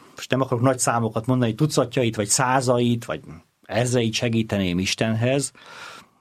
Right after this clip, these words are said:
de a saját gyermekeim, vagy a saját családom megsínylené, vagy ők meg rámennének erre, vagy ők meg eltávolodnának az Úrtól.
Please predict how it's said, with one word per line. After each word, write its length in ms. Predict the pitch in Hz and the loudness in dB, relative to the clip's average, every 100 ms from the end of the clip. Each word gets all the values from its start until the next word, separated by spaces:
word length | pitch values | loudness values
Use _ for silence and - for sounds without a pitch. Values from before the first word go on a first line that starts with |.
| _ | _
de 100 | 117 | -2
a 120 | 120 | 0
saját 200 | - 110 | 0 0
gyermekeim, 880 | 107 107 101 101 98 95 98 95 - _ _ _ | 0 0 0 0 0 0 0 -2 -6 _ _ _
vagy 180 | - 107 | -4 -2
a 40 | |
saját 400 | 98 110 104 98 | 0 0 0 -2
családom 500 | - 107 92 87 98 92 | -4 -2 -2 -4 -4 -4
megsínylené, 680 | 90 101 - 101 95 90 87 | -4 -2 0 0 0 -2 -2
vagy 180 | 87 90 | -2 0
ők 120 | 85 - - | -2 -4 -6
meg 160 | 101 | -4
rámennének 760 | 98 90 87 85 87 175 85 - | -2 -2 -2 -2 -4 -4 -6 -4
erre, 240 | 80 85 | -4 -4
vagy 160 | 87 92 | -2 -2
ők 120 | 92 | -2
meg 120 | 101 | -4
eltávolodnának 960 | 95 87 - 76 82 87 87 82 80 - | -4 -4 -6 -6 -6 -4 -4 -6 -8 -10
az 100 | - | -10
Úrtól. 460 | 52 - 57 57 | -10 -10 -8 -10